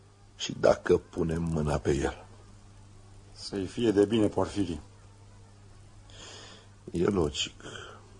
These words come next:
Speaker 1: Bine. Și conștiința lui?
Speaker 2: Ce vă pasă de ea?
Speaker 1: Așa. Din umanitate.
Speaker 2: Cine are conștiință să sufere,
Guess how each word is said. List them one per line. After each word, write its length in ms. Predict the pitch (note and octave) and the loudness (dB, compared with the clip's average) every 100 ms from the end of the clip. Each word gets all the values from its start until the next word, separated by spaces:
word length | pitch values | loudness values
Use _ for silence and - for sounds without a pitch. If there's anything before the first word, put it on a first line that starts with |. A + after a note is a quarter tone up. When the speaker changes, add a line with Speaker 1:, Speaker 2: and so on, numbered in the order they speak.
| - | -14
Speaker 1:
Bine. 360 | - F#2+ - - - - - - - - - - - - - - | -2 -2 -2 -12 -20 -20 -20 -20 -20 -20 -20 -20 -20 -20 -20 -14
Și 240 | - - - | -10 -10 -2
conștiința 920 | D2 C#2+ E2 - - E2+ E2+ D#2 D2 | 0 0 -2 -4 0 2 2 2 2
lui? 360 | C#2+ E2+ A#2 B2 - - _ - - _ - - - - | 4 6 6 2 -12 -20 _ -20 -20 _ -20 -20 -20 -20
Speaker 2:
Ce 240 | - - D3+ | -12 -2 0
vă 180 | B2 G#2 | 0 0
pasă 380 | - G2 F2+ | 2 2 0
de 140 | F#2+ F2+ | -2 -2
ea? 220 | F2 E2 - - - - - - - - - - - - - - - | -2 -4 -10 -20 -20 -20 -20 -20 -20 -20 -20 -20 -20 -20 -20 -2 6
Speaker 1:
Așa. 460 | E4 - - - - - - - - - - - - - - - - | 6 6 -4 -6 -14 -20 -20 -20 -20 -20 -20 -20 -20 -20 -20 -20 -6
Din 160 | G2 | -2
umanitate. 800 | C#3+ B3 C4 D4+ - - - - - - - - - - - - | 0 4 4 2 -4 -10 -14 -18 -18 -20 -20 -20 -20 -20 -20 -14
Speaker 2:
Cine 420 | - G#2+ A2 A2+ - | -2 4 6 4 8
are 340 | B2+ C3+ B2 | 10 10 6
conștiință 1000 | A#2 A#2 A2+ A2 - - C3+ B2+ - A2 | 2 2 2 2 -4 0 2 2 2 0
să 200 | - G#2+ | 2 2
sufere, 640 | - C3 - G#2 F#2+ F#2 | 2 -2 2 4 4 0